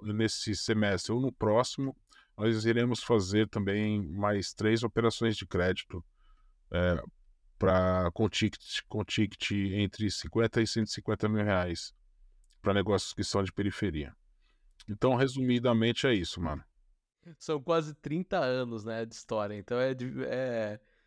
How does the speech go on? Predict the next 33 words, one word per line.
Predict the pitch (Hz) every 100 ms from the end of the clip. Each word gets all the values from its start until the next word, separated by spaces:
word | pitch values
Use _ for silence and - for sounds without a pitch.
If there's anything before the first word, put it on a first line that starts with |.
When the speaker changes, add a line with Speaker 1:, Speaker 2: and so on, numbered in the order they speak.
| _ _
Speaker 2:
eu | - 117
entendo | 113 117 117 123
que, | 117 127 120 113 110 104 104 _ _ _ _ _ _ -
vamos | 110 107
dizer | 113
assim, | 110 120
resumir | 117 127 123 135 120 123 143 143
é |
muito | 135 147 151
difícil. | 156 - - 110 - - - _ _ _ _ _
Mas | 123 127
foi | - 156
bom | 175
que | 185
você | 214
passou | 208 190 - 196
em |
vários | 160 196 220 -
pontos | - 170 165 147 135
aqui | 123 165
que | 170
a |
gente, | 160 160 175 - _ _ -
eu | 151
vou |
querer | 175 185
saber | - 175 165
um |
pouco | 147 156 147
mais | 139 120
a | 113
fundo, | - 170 185 135 107 _ _ _ _ _ -
é, | 123 123 120 120 117 113 113 110 110